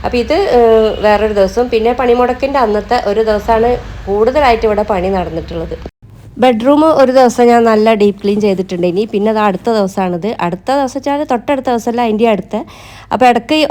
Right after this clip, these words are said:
ഓർഡർ വരുന്നതിനെ കൊണ്ട് തന്നെ ആ ഒരു ദിവസം കാര്യമായിട്ടുള്ള പണികളൊന്നും നടക്കൂല ട്ടോ.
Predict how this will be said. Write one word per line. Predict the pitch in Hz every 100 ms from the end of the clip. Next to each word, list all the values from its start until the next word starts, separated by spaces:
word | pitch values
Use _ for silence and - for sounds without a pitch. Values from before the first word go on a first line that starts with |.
| 240
ഓർഡർ | 240 247 254 302
വരുന്നതിനെ | 262 220 240 233 240 240
കൊണ്ട് | 233
തന്നെ | 214 214 233 - 202
ആ | 269
ഒരു | 269 247
ദിവസം | 208 202 233 - -
കാര്യമായിട്ടുള്ള | 202 196 226 226 247 240
പണികളൊന്നും | 208 208 208 220 226
നടക്കൂല | 180 175 190 185
ട്ടോ. | 175